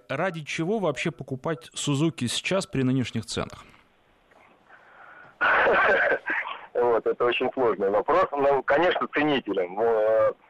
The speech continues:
Speaker 2: у большую популярность, у, и большую армию поклонников, э, появилась, значит, это с первого поколения, однозначно. И люди, я лично знаю много десятков примеров, когда люди меняли, потому что они стали поклонниками марки.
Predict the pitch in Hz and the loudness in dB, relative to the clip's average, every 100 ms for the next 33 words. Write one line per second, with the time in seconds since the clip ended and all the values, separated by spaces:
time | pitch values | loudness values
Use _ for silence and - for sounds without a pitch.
0 | - - - 127 131 160 - 196 156 - | -20 -16 -6 -2 0 2 2 2 0 0
1 | - - 131 165 190 147 - - 139 147 | 0 2 4 4 4 2 -2 -8 -8 -4
2 | 131 123 120 127 - 143 147 120 113 104 | 0 0 2 2 2 2 4 4 2 2
3 | 110 135 160 160 120 - 110 98 107 107 | 0 2 0 0 -2 -2 -2 0 0 0
4 | 117 147 131 - 110 107 110 104 107 107 | 2 0 -2 -4 -6 -4 -4 -6 -8 -8
5 | - - 123 120 - - 110 101 90 80 | -10 -4 -2 -2 -2 -2 -2 -2 -4 -6
6 | 90 110 104 101 90 - - 120 123 170 | -4 -2 0 -2 -4 -8 -8 -4 -2 -2
7 | 165 - 113 113 113 - 104 101 104 107 | -2 -4 -2 -2 -2 -4 -6 -2 0 0
8 | 117 101 95 95 98 110 - 95 104 107 | 0 0 -4 -8 -4 -4 -4 -8 -6 -4
9 | 156 185 - - - 101 98 113 123 131 | 0 0 -2 -12 -16 -12 -4 -2 -2 -4
10 | 110 107 127 151 131 - - - - 110 | -4 -2 0 0 -2 -6 -18 -8 -2 0
11 | 160 - 120 139 - 139 127 127 131 151 | 0 0 0 0 -2 -2 0 -2 0 0
12 | 151 127 131 123 - - | 0 0 0 2 0 -4